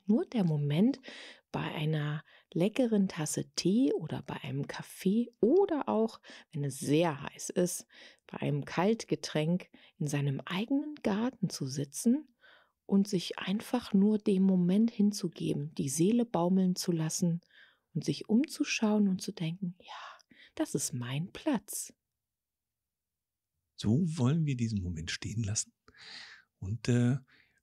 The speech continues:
Speaker 2: bewegen uns zu unserem zweiten Thema, der sich, wie recht häufig bei dem, worüber wir hier reden, im Kopf abspielt. Denn auch da sammelt sich, auch wie im Körper, zum Teil eine ganze Menge Müll an.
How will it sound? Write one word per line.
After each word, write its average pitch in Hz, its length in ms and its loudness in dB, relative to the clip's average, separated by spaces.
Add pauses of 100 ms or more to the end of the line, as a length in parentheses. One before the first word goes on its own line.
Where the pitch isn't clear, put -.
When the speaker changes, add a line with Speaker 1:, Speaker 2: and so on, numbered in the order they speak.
Speaker 2:
bewegen 135 460 0
uns 135 480 0
zu - 180 -2
unserem 95 520 2
zweiten - 640 -4
Thema, 147 640 2 (120)
der 151 420 0 (600)
sich, - 500 0
wie 95 160 0
recht 87 280 -6
häufig 135 400 0
bei 117 100 0
dem, 117 320 0
worüber 120 300 -2
wir 120 80 -2
hier 117 160 -4
reden, 139 380 -2 (460)
im 92 240 -4
Kopf - 380 -6
abspielt. 180 920 0
Denn 127 320 2
auch 110 220 -6
da 123 460 -6 (300)
sammelt 117 340 2
sich, - 440 -2
auch - 280 -12
wie 101 120 2
im 95 120 -4
Körper, - 400 -4 (680)
zum 220 220 2
Teil 175 380 0 (100)
eine 110 100 0
ganze 123 260 0
Menge 98 240 2
Müll 104 360 2
an. 170 340 -2